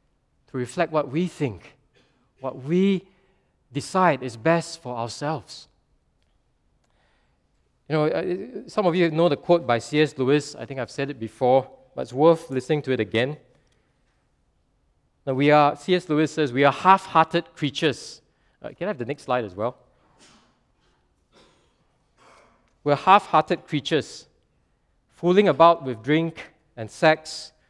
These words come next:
and ambition when infinite joy is offered to us. Like an ignorant child who wants to go on making mud pies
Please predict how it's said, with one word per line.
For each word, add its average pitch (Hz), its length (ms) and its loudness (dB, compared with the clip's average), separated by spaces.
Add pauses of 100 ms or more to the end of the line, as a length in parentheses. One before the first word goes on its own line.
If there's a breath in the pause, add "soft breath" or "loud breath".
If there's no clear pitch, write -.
(200)
and 110 100 -10
ambition 147 680 0 (800)
when 127 200 -4
infinite 180 580 0
joy 160 580 0
is 123 260 -10
offered 123 360 -6
to 113 120 -12
us. - 360 -18 (1000)
Like 131 120 -4
an 143 80 0
ignorant 202 400 4
child 180 500 4 (880)
who 139 60 -10
wants 175 420 4
to - 100 -8
go 156 220 4
on 160 260 4
making 147 340 0
mud 147 260 0
pies 151 600 2